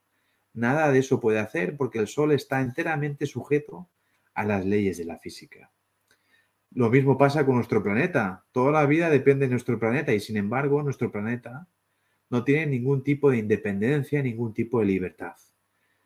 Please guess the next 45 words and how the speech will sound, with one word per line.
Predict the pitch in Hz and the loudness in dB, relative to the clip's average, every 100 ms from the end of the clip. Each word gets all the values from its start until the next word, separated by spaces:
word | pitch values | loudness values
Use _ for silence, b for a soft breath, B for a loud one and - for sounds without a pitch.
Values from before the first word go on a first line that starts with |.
| _ _ _ _ _ | _ _ _ _ _
No | 107 120 120 | -2 -2 2
puede | 117 131 | 4 6
decidir | 120 - 101 95 127 131 - | 6 2 -4 0 0 0 -6
dar | 95 110 107 | -4 -2 0
vueltas | 113 104 107 104 | 0 0 -2 -4
al | 95 | -6
Sol | - 104 117 | -4 -4 -2
más | 107 92 | -2 -2
rápido | 110 120 113 95 92 | 0 0 0 -2 0
y | |
de | 92 | -2
que | - | -2
los | 98 101 | -4 -4
años | 107 107 | -4 -4
tengan | 110 104 98 | -4 -4 -4
cien | 101 92 | -4 -2
días, | 143 131 92 | 0 0 -4
por | 92 87 | -14 -16
ejemplo. | 90 - _ _ 101 | -18 -20 _ _ -12
Ni | 110 | -8
puede | 107 165 160 | -2 0 4
decidir | 135 117 117 113 | 2 2 -4 -4
más | 104 107 | -6 -2
lento, | 131 143 - - b b b b _ | -2 -2 -6 -12 b b b b _
ni | 107 | -2
puede | 98 120 | 2 6
decidir | 127 120 117 127 127 | 6 6 6 6 4
pararse | 104 117 143 - | 4 4 4 0
en | 110 | -2
su | 117 | -2
rotación. | 104 104 98 - 127 101 98 _ | 0 0 -2 0 0 0 -6 _
No | 123 160 - | -8 -6 -2
puede | 170 | -2
hacer | 147 113 101 | -2 -4 -4
nada | 107 101 95 | 0 0 -2
de | |
eso. | 95 - _ _ _ _ B B B - | -6 -10 _ _ _ _ B B B -14
Está | - - 123 | -4 0 0
sujeto | 135 135 135 156 | 2 2 2 4
a | 123 | 0
las | 98 | 2
leyes | 110 104 | 2 2
de | 104 | 0
la | 98 | -2
física, | - - 87 - - | -6 -14 -16 -18 -20